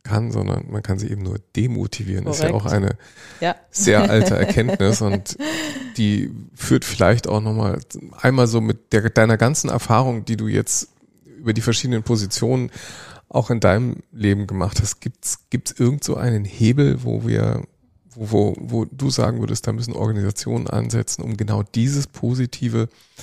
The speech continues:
Speaker 1: Menschenbild eben auch in Realität umzusetzen? Was ist der zentrale Erfolgsfaktor, dass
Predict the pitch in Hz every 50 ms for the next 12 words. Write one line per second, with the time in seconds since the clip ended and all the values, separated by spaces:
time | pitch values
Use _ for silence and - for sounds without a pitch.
0 | - - - - _ _ - _ - - 87 98 104 - - - 120 110 - 113
1 | 113 113 113 113 - - - - - - 117 104 95 107 92 - 85 98 98 101
2 | 104 - - 110 107 98 101 95 95 101 104 - - - - - - - 95 98
3 | - - 104 95 - - - - 101 92 107 123 - 117 120 - - 117 113 113
4 | 110 - - - _ _ _ _ _ _ _ _ - 104 98 - - - 101 104
5 | 107 - 95 - - 101 104 110 - - - - 104 104 - - 107 101 - 98
6 | 95 - - -